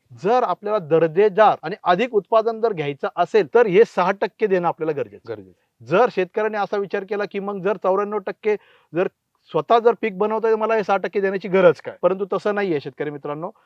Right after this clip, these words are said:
Speaker 1: आपल्याला जर क्वालिटी उत्पादन घ्यायचं आहे तर हे सहा टक्के जे काही आपल्याला अन्नद्रव्य व्यवस्थापन करायचे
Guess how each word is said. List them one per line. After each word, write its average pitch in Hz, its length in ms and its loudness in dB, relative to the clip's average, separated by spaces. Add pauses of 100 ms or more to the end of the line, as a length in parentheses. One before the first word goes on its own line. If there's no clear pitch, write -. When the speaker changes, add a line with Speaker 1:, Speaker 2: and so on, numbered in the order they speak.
(180)
Speaker 1:
आपल्याला 196 440 -4
जर 208 280 -2
क्वालिटी 175 380 0
उत्पादन 180 400 -4
घ्यायचं 131 320 -4
आहे 131 260 -2 (380)
तर 196 120 0
हे 170 160 0
सहा 160 260 -6
टक्के 190 320 -8
जे 208 120 -2
काही 214 160 0
आपल्याला 202 300 -2
अन्नद्रव्य 190 300 -2
व्यवस्थापन 185 560 -4
करायचे 170 400 -2